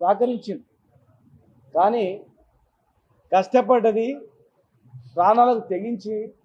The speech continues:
ఇక్కడ కొట్లాడింది కేసీఆర్ గారి నాయకత్వాన్ని సంగతి మర్చిపోవద్దు. అసలు ఉద్యమాన్ని సృష్టించి, ఉద్యమాన్ని పోషించి,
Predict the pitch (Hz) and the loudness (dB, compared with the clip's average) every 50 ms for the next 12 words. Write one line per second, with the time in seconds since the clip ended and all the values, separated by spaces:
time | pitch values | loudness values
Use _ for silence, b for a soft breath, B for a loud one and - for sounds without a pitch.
0 | - 220 196 202 196 190 175 175 175 - 226 226 220 208 196 208 220 - - 196 | -12 -8 -6 -6 -4 -2 -4 -4 0 4 4 4 4 4 0 -4 -6 -8 -8 -6
1 | 202 196 202 202 196 180 185 170 156 170 175 180 170 180 175 - 180 170 156 165 | -4 -2 -2 -2 0 0 -2 -2 -2 -4 -8 -8 -6 -8 -8 -8 -10 -10 -10 -12
2 | 160 160 170 - 180 175 - - _ _ _ _ _ _ _ _ _ _ _ 131 | -12 -12 -12 -12 -12 -14 -16 -18 _ _ _ _ _ _ _ _ _ _ _ -4
3 | 143 170 190 190 - - - 220 185 156 - - - - - _ _ _ _ _ | -2 -2 -2 -2 -4 -4 0 2 2 2 0 -2 -8 -20 -20 _ _ _ _ _
4 | _ _ _ _ _ _ _ _ _ _ _ _ _ _ _ _ _ _ _ _ | _ _ _ _ _ _ _ _ _ _ _ _ _ _ _ _ _ _ _ _
5 | _ _ _ _ _ _ _ _ _ _ - 139 156 - 233 247 254 233 214 180 | _ _ _ _ _ _ _ _ _ _ -8 -8 -2 2 2 2 4 2 2 2
6 | 226 240 240 247 247 247 247 254 226 - - 220 196 - 247 254 233 196 214 247 | 2 2 4 4 2 2 0 -2 -6 -6 -8 -10 -10 -8 -6 -8 -8 -6 -6 -6
7 | 262 254 220 202 170 220 233 233 240 240 240 240 247 240 240 - 180 214 233 208 | -4 -4 -4 -2 0 0 2 2 2 0 -2 -2 -6 -8 -8 -2 0 0 0 0
8 | 240 247 226 - 220 254 | -4 -8 -8 -8 -8 -10